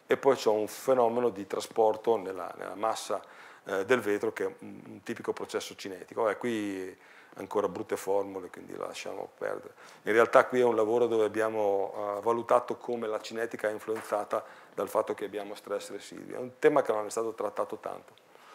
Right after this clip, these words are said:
Ehm, allora, vediamo come si forma lo stress. Eh, questo è un diagramma abbastanza semplice,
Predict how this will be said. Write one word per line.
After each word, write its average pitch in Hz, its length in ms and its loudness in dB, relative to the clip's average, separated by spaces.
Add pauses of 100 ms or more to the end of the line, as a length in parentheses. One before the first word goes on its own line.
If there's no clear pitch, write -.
(280)
Ehm, 117 500 2 (1800)
allora, 113 360 6
vediamo 190 260 6
come 160 180 4
si 135 120 -6
forma 139 260 6
lo 127 80 6
stress. - 520 -4 (100)
Eh, 131 300 -6
questo 135 200 -6
è - 20 0
un 110 60 -6
diagramma 110 360 2
abbastanza 107 640 -2
semplice, 107 600 -2